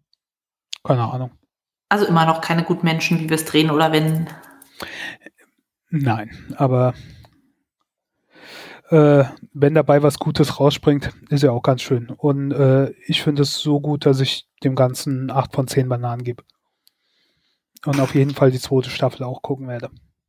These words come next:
Speaker 1: Und dann sind wir jetzt auch am Ende angekommen.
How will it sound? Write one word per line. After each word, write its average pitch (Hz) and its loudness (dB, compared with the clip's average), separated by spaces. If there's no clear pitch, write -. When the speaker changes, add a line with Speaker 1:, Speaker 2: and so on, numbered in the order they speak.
Speaker 1:
Und 160 -2
dann 143 4
sind 147 -2
wir 147 4
jetzt 147 2
auch 139 0
am 135 -6
Ende 143 0
angekommen. 151 0